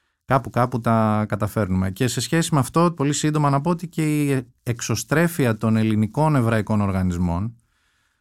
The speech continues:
του Κεντρικού Ισραηλιτικού Συμβουλίου ή διάφορων κοινοτήτων σε σχέση με τα αρχεία τους, που πλέον είναι αρκετά προσβάσιμα στην έρευνα σε σχέση με ό,τι συνέβαινε πριν δέκα δεκαπέντε χρόνια, είναι πολύ σημαντικό.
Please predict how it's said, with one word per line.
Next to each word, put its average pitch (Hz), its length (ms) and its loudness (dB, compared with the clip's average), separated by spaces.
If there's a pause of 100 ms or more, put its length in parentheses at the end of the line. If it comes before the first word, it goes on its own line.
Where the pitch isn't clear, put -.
(120)
του 107 120 -10
Κεντρικού 107 240 2
Ισραηλιτικού 104 480 2
Συμβουλίου 101 540 0
ή 123 80 2
διάφορων 113 400 2
κοινοτήτων 104 520 0
σε 101 100 -2
σχέση 113 300 -2
με 117 60 4
τα 95 80 0
αρχεία 98 400 -2
τους, 101 300 -12
που - 100 -16
πλέον 110 300 0
είναι 110 140 2
αρκετά 110 400 0
προσβάσιμα 101 560 0
στην 107 200 -4
έρευνα 101 300 -2
σε 95 120 -6
σχέση 104 400 -4
με 101 60 2
ό,τι 101 160 -4
συνέβαινε 104 420 -2
πριν 107 200 -2
δέκα 101 240 -2
δεκαπέντε 95 360 -4
χρόνια, 92 340 -2
είναι 120 80 0
πολύ 135 160 0
σημαντικό. 87 480 -6